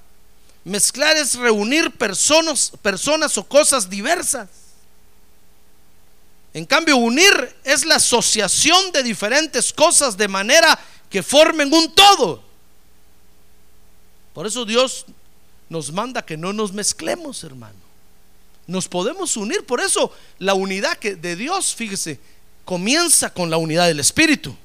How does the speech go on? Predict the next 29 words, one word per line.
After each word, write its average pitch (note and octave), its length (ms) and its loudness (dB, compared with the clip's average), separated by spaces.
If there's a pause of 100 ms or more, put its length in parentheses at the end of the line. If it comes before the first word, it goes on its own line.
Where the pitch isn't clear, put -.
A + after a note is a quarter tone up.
(1040)
Porque D#3 220 -8
su - 100 -4
Espíritu C#4+ 480 4
Santo D4 480 6
sí - 180 2
nos G#3+ 160 2
puede G#3+ 280 4
unir. C4+ 480 6 (500)
Nos G3 180 2
puede C4 240 6
unir B3 240 6
a A#3+ 140 4
todos C#4+ 220 8
los A#3 180 0
que - 80 -10
pensemos C4 680 2
y F#3+ 60 0
tengamos G#3 500 2
a F3 60 0
Jesucristo G#3+ 580 2
en G3+ 80 0
el F#3 60 -4
corazón, G#3 560 4 (200)
a E3+ 80 2
todos C4+ 180 6
los C4 140 2
que A3 80 2
pensemos A#3+ 500 2
igual. C4+ 480 4